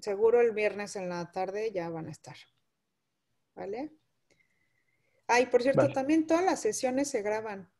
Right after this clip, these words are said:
Speaker 1: O sea, en la herramienta que vamos a usar para las pláticas, que es Crowdcast, de inmediato termina una sesión y tú ya puedes ver su grabación.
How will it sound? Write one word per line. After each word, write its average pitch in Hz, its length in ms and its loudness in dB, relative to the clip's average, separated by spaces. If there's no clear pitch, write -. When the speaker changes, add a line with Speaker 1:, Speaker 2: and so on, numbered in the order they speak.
Speaker 1:
O 220 80 -8
sea, 214 140 -6
en 214 60 -8
la 214 60 -2
herramienta 247 420 0
que 302 120 2
vamos 254 340 0
a 233 40 -4
usar 220 280 -4
para 226 140 -4
las 208 240 -2
pláticas, 220 600 -4
que - 120 -4
es 208 100 -8
Crowdcast, 269 720 -4
de 220 80 8
inmediato 240 600 6
termina 240 380 0
una 254 220 -4
sesión 226 480 -4
y 220 220 -2
tú 240 120 4
ya 240 240 6
puedes 226 440 2
ver 202 360 4
su 208 220 -4
grabación. 185 760 -4